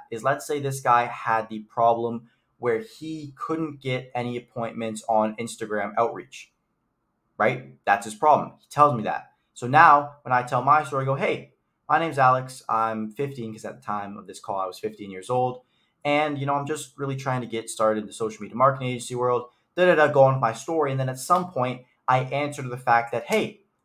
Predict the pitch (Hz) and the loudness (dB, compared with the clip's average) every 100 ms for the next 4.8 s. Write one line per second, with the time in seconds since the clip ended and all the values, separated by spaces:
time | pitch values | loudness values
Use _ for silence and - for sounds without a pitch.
0 | _ - 190 160 139 - 135 - 113 107 | _ 4 6 6 2 0 -6 -4 -4 -4
1 | 110 120 135 113 123 101 92 - 104 107 | -6 -10 -10 -12 -14 -16 -16 -12 -4 -2
2 | 110 - - 220 127 - - - _ - | -2 2 4 4 2 -6 -12 -18 _ -4
3 | 147 160 180 143 - 170 165 147 139 147 | 2 6 6 4 -4 -6 -2 -4 2 4
4 | 160 - 147 135 170 165 147 139 | 4 0 -8 0 4 4 2 -8